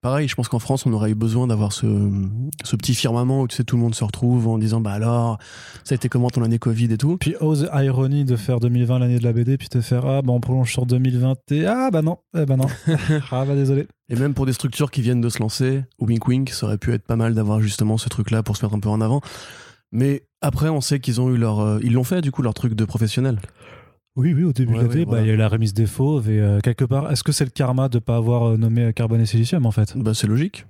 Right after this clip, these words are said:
Speaker 2: Mm.
Speaker 1: Voilà, il fallait réfléchir.
Speaker 2: <laughs>
Speaker 1: Coucou Mathieu. Non, mais voilà, 'fin, c'est, c'est vrai que ça aurait pu être cool, en fait, de se retrouver entre fans, entre lecteurs, entre auteurs, entre artistes, et cetera, pour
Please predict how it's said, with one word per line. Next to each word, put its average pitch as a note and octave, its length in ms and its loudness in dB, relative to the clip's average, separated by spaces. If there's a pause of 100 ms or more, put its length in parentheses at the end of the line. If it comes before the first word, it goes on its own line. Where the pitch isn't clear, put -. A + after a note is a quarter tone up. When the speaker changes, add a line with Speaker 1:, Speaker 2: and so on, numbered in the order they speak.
Speaker 2:
Mm. C3+ 160 2
Speaker 1:
Voilà, C3 240 -2
il C3 40 0
fallait G2 240 -4
réfléchir. F#3+ 340 0 (260)
Speaker 2:
<laughs> - 260 -4
Speaker 1:
Coucou B2+ 180 -2
Mathieu. F3 380 0 (580)
Non, C3 180 0
mais B2 180 2
voilà, C3+ 280 0
'fin, G#2 240 -2
c'est, A2 180 -2
c'est A2 140 0
vrai A2+ 80 0
que A2 80 -6
ça - 80 -2
aurait G2+ 80 0
pu - 100 0
être G#2+ 120 -2
cool, B2 200 0
en G#2+ 60 0
fait, A2+ 160 -2
de G#2+ 100 -4
se - 80 -2
retrouver G#2+ 300 -2
entre G#2+ 260 0
fans, A2 220 -2
entre G#2 180 -2
lecteurs, G2+ 300 -2
entre A2 160 -2
auteurs, A2 340 0
entre G#2 180 -4
artistes, G#2+ 380 -4
et A2+ 100 -4
cetera, G#2+ 380 0
pour A#2+ 380 -2